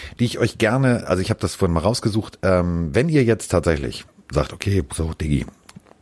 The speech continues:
ich setz mich schon mal um acht hin, was mache ich denn bis zum Kickoff? Ähm, einfach mal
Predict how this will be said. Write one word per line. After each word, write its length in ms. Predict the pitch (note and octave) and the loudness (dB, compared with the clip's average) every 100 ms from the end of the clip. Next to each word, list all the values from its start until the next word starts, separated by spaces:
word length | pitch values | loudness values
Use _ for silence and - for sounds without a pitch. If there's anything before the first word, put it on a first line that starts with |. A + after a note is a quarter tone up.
| _ _ - - | _ _ -12 -4
ich 60 | F2+ | 0
setz 160 | F2 - | 0 2
mich 120 | E2+ | 0
schon 100 | D2 | 2
mal 80 | C2 | 0
um 100 | C2+ | 0
acht 220 | - - | -4 0
hin, 220 | G2+ F#2 - - - - | 2 2 -2 -10 -14 -4
was 100 | F2 | 0
mache 240 | E2 G#2 G2 | 2 2 0
ich 80 | |
denn 140 | F#2+ E2 | 0 0
bis 100 | - | 0
zum 100 | D#2+ | -2
Kickoff? 320 | G2 F2+ D2 - - - - | -2 -2 -2 -4 -16 -14 0
Ähm, 300 | G#2 G#2+ A2+ - | 2 2 -2 -4
einfach 220 | - E3 F#3 | -2 2 2
mal 200 | D3 | 2